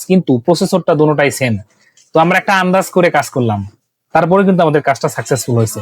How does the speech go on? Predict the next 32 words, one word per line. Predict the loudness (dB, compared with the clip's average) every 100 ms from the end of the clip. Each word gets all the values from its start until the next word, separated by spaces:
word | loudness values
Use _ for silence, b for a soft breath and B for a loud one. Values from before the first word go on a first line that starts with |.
| -8
তো | -2
এইভাবে | 2 2 4 4
আপনারা | 2 0 2 2 0 _ _ _ _
ধাপে | -2 2 2
ধাপে | 2 2 2 2 -2
নিজের | 0 2 0
স্কিল | 0 2 4
ডেভেলপের | 4 2 2 0
মাধ্যমে | 0 0 0 0 -2 _ _ _ _
আপনারা | -4 0 2 2 0 -4 -10
সার্ভিসিং | -2 -2 0 -2
শিখতে | -4 -4 -2
পারেন। | 0 0 -2
আশা | -4 0
করি | 0
ভিডিওটি | 2 2 0 0
ভালো | 2 2
লাগছে | 0 0 2
বা | 2 0
ক্লাসটি | 0 -2 -2 -2
ভালো | 0
লাগছে। | 0 0 0 0 -6 _ _ _ -2
তো | 2
যদি | 4
ভালো | 4 2
লাগে | 2 2 2
অবশ্যই | 2 0 0 0
গ্রুপে | 2 2 2
একটা | 0 0
মন্তব্য | 0 2 0 0
করবেন। | 0 2 2 0 -4 b b b
আর | 0 2 2